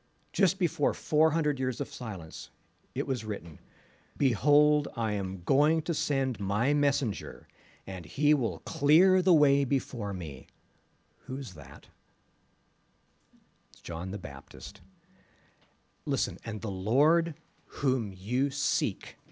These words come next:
will suddenly come to his temple." And it happened that way. And most of the people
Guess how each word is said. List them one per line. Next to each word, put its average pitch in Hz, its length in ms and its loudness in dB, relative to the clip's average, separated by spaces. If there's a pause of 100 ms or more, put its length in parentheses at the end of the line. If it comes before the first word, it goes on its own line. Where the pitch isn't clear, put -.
(580)
will 101 260 -6
suddenly 107 1080 0 (380)
come 131 480 2
to 147 100 -2
his 135 300 -8
temple." 78 560 -10 (1800)
And - 160 -16
it 95 120 -12
happened - 640 -14 (200)
that 95 240 -10
way. 78 440 -10 (1800)
And - 240 -8
most 135 680 4 (540)
of 120 160 2
the 127 80 0
people 92 720 0